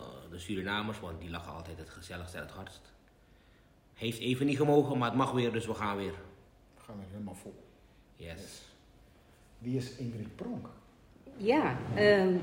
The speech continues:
Speaker 3: ik ben, eh, dus Ingrid Pronk. Ehm, ik ben, eh, achtenveertig jaar, eh, moeder van, eh, één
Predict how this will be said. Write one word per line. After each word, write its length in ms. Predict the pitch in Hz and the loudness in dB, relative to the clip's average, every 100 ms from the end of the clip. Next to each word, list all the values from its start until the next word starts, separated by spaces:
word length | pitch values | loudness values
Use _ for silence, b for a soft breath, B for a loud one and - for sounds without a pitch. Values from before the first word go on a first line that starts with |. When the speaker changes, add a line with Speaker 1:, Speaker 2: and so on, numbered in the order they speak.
| 180 | 2
Speaker 3:
ik 180 | - - | 0 2
ben, 220 | 190 175 | 4 4
eh, 160 | 170 165 | 4 2
dus 200 | 175 - | -2 -4
Ingrid 360 | 202 185 165 | -4 -2 -4
Pronk. 360 | - 302 349 339 - | -2 2 0 -2 -10
Ehm, 920 | 202 196 190 190 185 190 185 185 185 180 185 208 - | -10 -8 -6 -6 -6 -6 -6 -6 -6 -8 -10 -14 -12
ik 200 | 196 - | -12 -6
ben, 420 | 170 165 160 165 | -4 -2 -4 -6
eh, 80 | 165 160 156 | -8 -10 -4
achtenveertig 640 | 254 254 202 214 214 208 | -2 -2 -2 0 0 -2
jaar, 340 | 185 180 180 180 B B B B B - - | -4 -4 -4 -8 B B B B B -20 -14
eh, 100 | 180 165 160 156 - - - - | -8 -6 -6 -8 -10 -12 -12 -10
moeder 520 | 170 226 214 190 190 196 - - - - | -2 2 4 2 0 -6 -16 -20 -20 -18
van, 400 | - 165 160 175 - | -12 -10 -10 -10 -12
eh, 100 | 165 156 165 170 - - - | -14 -14 -16 -18 -20 -20 -16
één 260 | 190 165 | -8 -6